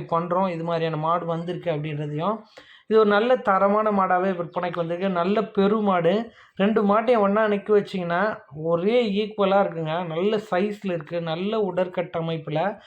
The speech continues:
இரண்டு மாடுகளுமே விற்பனைக்கு வந்துருங்க. இந்த மாட்டோட கறவை திறனை பொறுத்த அளவுல ஒரு நாளைக்கு பதினெட்டு முதல் இருபது லிட்டர் கறவை திறன் கொடுக்கும் அப்படின்னு சொல்றாங்க.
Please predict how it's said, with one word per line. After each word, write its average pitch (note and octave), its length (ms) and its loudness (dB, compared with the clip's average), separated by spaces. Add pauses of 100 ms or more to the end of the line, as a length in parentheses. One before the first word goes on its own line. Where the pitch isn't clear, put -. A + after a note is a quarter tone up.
(220)
இரண்டு A#3 340 2
மாடுகளுமே G3+ 580 2
விற்பனைக்கு F3+ 500 -4
வந்துருங்க. E3+ 360 -4 (520)
இந்த F#3+ 120 0
மாட்டோட A#3 460 2
கறவை G3+ 360 4
திறனை F#3+ 280 0
பொறுத்த E3 380 -2
அளவுல D#3+ 360 0
ஒரு D#3+ 140 -2
நாளைக்கு E3 540 -2 (380)
பதினெட்டு G#3+ 520 0
முதல் G3+ 420 0
இருபது G#3+ 460 0
லிட்டர் G3+ 300 0
கறவை F#3 360 -2
திறன் F3+ 280 -4
கொடுக்கும் D#3+ 360 -4
அப்படின்னு D3+ 260 -4 (140)
சொல்றாங்க. D3+ 260 -2